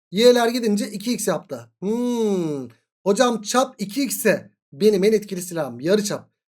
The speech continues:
Yarıçap ne oluyor o zaman? Çap iki x olduğu için yarıçap da x olacak. Hocam bu yarım çember ya, merkez buralarda bir yerlerdedir. Merkezi de burada göstereyim.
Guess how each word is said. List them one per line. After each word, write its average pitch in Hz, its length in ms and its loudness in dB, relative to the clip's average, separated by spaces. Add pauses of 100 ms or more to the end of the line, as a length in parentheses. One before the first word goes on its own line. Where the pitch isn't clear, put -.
(100)
Yarıçap 202 640 2
ne 214 120 2
oluyor 240 320 6
o 190 80 4
zaman? 214 480 0 (260)
Çap 220 360 -2 (360)
iki 247 340 -4
x - 260 -4
olduğu 190 440 2
için 254 500 -2
yarıçap 202 580 0
da 240 40 -4
x 208 200 -6
olacak. 117 240 -14 (540)
Hocam 190 380 -2 (360)
bu 180 160 -2
yarım 185 220 2
çember 208 360 -2
ya, 180 160 0
merkez 151 460 -4
buralarda 165 420 -4
bir 269 60 -4
yerlerdedir. 247 600 2 (260)
Merkezi 196 460 2
de 170 120 -4
burada 226 180 0
göstereyim. 233 640 -2